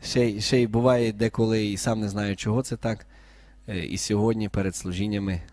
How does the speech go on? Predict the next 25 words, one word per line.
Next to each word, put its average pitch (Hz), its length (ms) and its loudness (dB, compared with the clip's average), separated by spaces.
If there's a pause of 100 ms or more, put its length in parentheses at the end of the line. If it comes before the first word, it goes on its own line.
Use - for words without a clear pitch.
(240)
е, 90 360 -6 (300)
то - 80 -10
буває 98 380 0
такий 101 520 -6 (100)
трепет, 101 460 0 (400)
переживання, 101 880 -2 (420)
як 101 120 -6
ніби 139 200 4
я 127 80 2
це 113 120 -6
перший 104 300 -4
раз 95 160 -6
роблю. 92 300 -8 (1300)
І 104 200 2
буває, 113 360 4
прошу 110 280 -2
в 127 40 0
Бога: 123 260 4
«Господи, 117 460 0
поможи 113 320 0
заспокоїтися», 104 720 0
бо 98 80 0
так 110 200 -2
переживаю, 107 580 0
що 92 220 -8